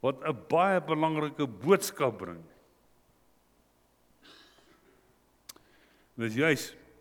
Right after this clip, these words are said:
op hierdie boodskap van God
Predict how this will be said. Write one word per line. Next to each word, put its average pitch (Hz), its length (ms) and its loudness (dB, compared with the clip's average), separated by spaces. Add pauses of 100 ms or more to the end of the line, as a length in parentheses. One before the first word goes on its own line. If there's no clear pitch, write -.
(840)
op 123 160 -6
hierdie 143 420 0
boodskap 143 640 6
van 135 180 -2
God 101 420 -8